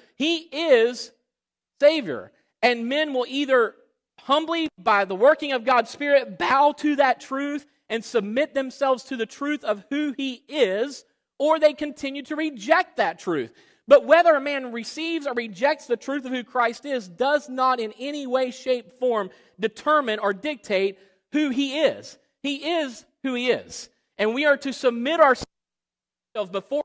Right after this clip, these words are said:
him as he is, for who he is. And Paul says, "Do not overlook the importance."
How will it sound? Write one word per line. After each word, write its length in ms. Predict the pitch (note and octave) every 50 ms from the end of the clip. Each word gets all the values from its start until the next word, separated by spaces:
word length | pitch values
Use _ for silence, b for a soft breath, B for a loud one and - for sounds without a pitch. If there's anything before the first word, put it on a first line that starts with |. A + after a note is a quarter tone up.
| _ _
him 80 | F#3+ b b b b b b
as 520 | - A#3 B3 B3+ B3+ A#3 A3 G#3 F3+ - - _ _ _ _
he 180 | - A#3+ A3+ G#3+
is, 400 | F3+ G3 G3+ E3 B2+ A#2 - - _
for 120 | - B3+ A#3+ _ _
who 200 | - C4 C4+ B3
he 180 | G#3 A3 G#3+ G#3
is. 140 | F3 D#3 F3+
And 100 | F3+ F3
Paul 220 | - B3+ C4 A#3+
says, 260 | A3+ - C4 A3+ F#3+ F3
"Do 80 | A3+
not 200 | B3+ C4+ C4 B3
overlook 320 | B3 B3+ A#3 B3 B3 A#3+ A#3+
the 100 | A#3+ A3+
importance." 500 | G#3+ - - B3+ C4 A#3 E3+ C#3+ -